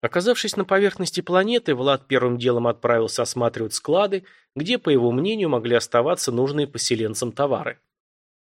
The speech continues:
В кабинете куратора он наткнулся на Мишеля и, с удовольствием пожав ему руку, первым делом спросил: «Как у вас тут?» «Если честно, то я уже всерьёз начинаю опасаться за собственные мозги»,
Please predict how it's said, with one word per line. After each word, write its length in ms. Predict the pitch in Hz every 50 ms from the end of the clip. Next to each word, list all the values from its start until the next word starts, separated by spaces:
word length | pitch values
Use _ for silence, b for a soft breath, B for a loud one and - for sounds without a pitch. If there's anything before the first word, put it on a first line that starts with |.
| _ _
В 100 | _ _
кабинете 480 | - 127 123 127 123 127 120 120 127 -
куратора 440 | - 120 117 120 117 - - 120 110
он 60 | 113
наткнулся 480 | 113 113 - _ 131 123 104 - -
на 80 | 120 120
Мишеля 540 | 117 123 120 - - 175 175 165 131 - b b b b b _
и, 80 | - 185
с 80 | -
удовольствием 540 | 220 202 214 220 233 233 214 - - 156 131
пожав 380 | - 135 131 123 127 120 - -
ему 220 | - 123 120 139
руку, 220 | 175 233 233 - 147
первым 360 | - - 139 151 151 135 120
делом 220 | 117 120 120 123
спросил: 600 | 120 - - 120 120 117 - - - 113 127 135 _ _ _ _ _ _ _ _ _ _ _
«Как 220 | - 120 - -
у 40 | 123
вас 180 | 123 127 - -
тут?» 260 | - 185 180 _ _ _ _ _ _ _ _ _ _ _
«Если 240 | - 120 - - 139
честно, 500 | - - 185 190 185 - - 117 110 -
то 120 | - 123
я 100 | 135 165
уже 160 | 180 180 190
всерьёз 400 | 185 - - 196 202 214 196 -
начинаю 320 | 202 190 - - 190 185 175
опасаться 500 | 165 - 185 160 - 202 196 - - 147
за 140 | 135 127 117
собственные 480 | - - 175 - - - 170 170 165
мозги», 500 | 165 160 147 123 123 117 120 123 131 -